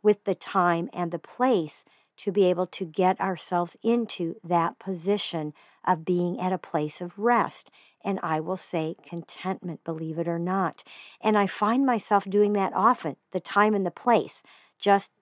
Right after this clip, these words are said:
sitting in my yard, enjoying the birds and the chipmunks and the breeze in the trees and our, uh, our,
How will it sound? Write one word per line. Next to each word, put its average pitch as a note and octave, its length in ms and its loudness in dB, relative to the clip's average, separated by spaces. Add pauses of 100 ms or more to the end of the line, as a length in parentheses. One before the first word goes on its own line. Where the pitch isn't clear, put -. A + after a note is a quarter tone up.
sitting A3 500 0
in A3 140 0
my G3+ 140 0
yard, F#3+ 420 2
enjoying F#3+ 520 0
the F#3+ 80 0
birds F#3 540 2
and D#3+ 140 -4
the D3+ 60 -10
chipmunks F#3+ 680 -2
and E3 180 -6 (320)
the G3+ 80 2
breeze G#3 480 4
in A3 140 0
the G3+ 80 -2
trees G3 580 -2
and D#3+ 140 -8 (320)
our, F#3 440 6
uh, E3+ 380 2 (260)
our, F3 220 -6